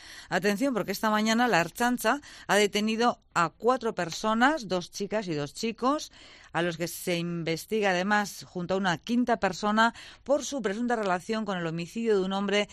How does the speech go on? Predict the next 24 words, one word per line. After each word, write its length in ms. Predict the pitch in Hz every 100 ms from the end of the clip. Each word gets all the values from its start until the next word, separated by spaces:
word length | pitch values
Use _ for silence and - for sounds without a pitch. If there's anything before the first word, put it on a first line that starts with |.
| - -
de 140 | 165
cincuenta 500 | 170 170 165 165 170
y 60 | 196
un 120 | 196
años 300 | 185 196 196
cuyo 260 | 170 160
cadáver 360 | 156 151 180 190
fue 120 | -
encontrado 680 | 196 175 160 165 202 214 254
descuartizado 760 | 185 165 165 160 160 156 214
y 80 | 254
quemado 480 | 214 190 190 185 190 - - -
en 120 | 160
el 120 | 151
interior 400 | 151 151 160 185
de 60 | 196
una 200 | 190 156
maleta 420 | 151 165 175 190
en 120 | 180
el 120 | 151
restaurante 800 | 135 143 147 - 147 160 185 196
Miramar 460 | 185 147 139 160 165
de 80 | 151
Archanda 580 | 135 - 175 175 185